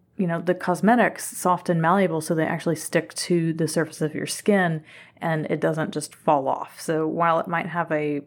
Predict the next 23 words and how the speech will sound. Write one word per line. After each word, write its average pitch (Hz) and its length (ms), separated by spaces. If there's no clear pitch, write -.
practical 214 560
purpose, 160 680
it 170 300
actually 156 520
is 156 280
a 151 120
hormonal 147 680
disruptor. - 640
So 151 500
get 160 180
that 165 200
crap 156 340
off 156 160
of 180 160
your 226 140
skin, 202 520
get 170 120
it 156 100
out 147 140
of 151 120
your - 100
house, 196 520
find 160 440